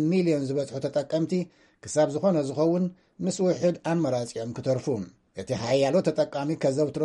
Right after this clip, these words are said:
ትጽቢት ዝግበር ብመንገዲ ቪፒን ምጥቃም ክኸውን እዩ። እቲ ኣገባብ ተጠቀምቲ ኢንተርኔት ዝርከብዎ ቦታ ስለ ዝኽውል፣ ኣብ ካልእ ሃገር ከም ዘለዉ ከምስሎምን ነቲ ዝተኸልከለ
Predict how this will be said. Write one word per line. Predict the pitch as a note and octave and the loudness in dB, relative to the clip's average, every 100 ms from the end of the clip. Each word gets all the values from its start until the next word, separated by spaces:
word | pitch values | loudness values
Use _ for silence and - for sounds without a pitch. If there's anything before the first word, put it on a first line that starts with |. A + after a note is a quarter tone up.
| D#3 | -2
ትጽቢት | C#3+ - E3 | -2 -2 -2
ዝግበር | C#3+ D3 E3 F3 - _ _ | -2 -2 0 0 -2 _ _
ብመንገዲ | - D#3 D#3 F3 F3 D#3 D3 E3+ E3+ - | -6 0 2 2 2 0 0 0 0 -6
ቪፒን | A#2+ F3 D#3+ E3+ C#3 B2 | -2 0 2 2 0 -2
ምጥቃም | D3 - - B2+ A#2+ | -4 -4 -4 -4 -4
ክኸውን | - C3+ C#3+ C3 | 0 0 2 -2
እዩ። | F2 - _ _ _ _ - | -6 -12 _ _ _ _ -12
እቲ | C3 A3+ | -2 2
ኣገባብ | G#3 C#3+ C3 C3 D#3 - _ | 4 2 0 2 0 -4 _
ተጠቀምቲ | G#2 A#2 C3 D3 C#3 D3 D3 D3 | -8 -6 -4 -4 -4 -4 -4 -6
ኢንተርኔት | C3+ C#3+ C3+ D3 C#3 | 0 0 2 0 -2
ዝርከብዎ | C#3+ - D3+ D3 | -6 -4 -4 -2
ቦታ | C#3 C#3+ D#3 C#3+ | -2 0 2 2
ስለ | C#3+ C3 B2+ | 0 -2 -2
ዝኽውል፣ | B2 G3 D3+ E3+ G3 _ _ _ _ - | 0 0 2 0 -6 _ _ _ _ -6
ኣብ | F3 F3+ | 0 0
ካልእ | F3+ D#3+ D#3 | 4 4 4
ሃገር | D3+ D3+ D#3 D#3 | 0 2 0 2
ከም | E3+ C#3+ | 0 2
ዘለዉ | C#3 A#2+ A2+ B2 | 0 -2 -8 -6
ከምስሎምን | C#3+ D3 E3 E3 F3 F#3+ F3+ _ _ - | -2 -2 0 0 2 0 -2 _ _ -16
ነቲ | G#2+ D#3+ | -6 -6
ዝተኸልከለ | D3 D#3 D#3+ - | -2 0 0 0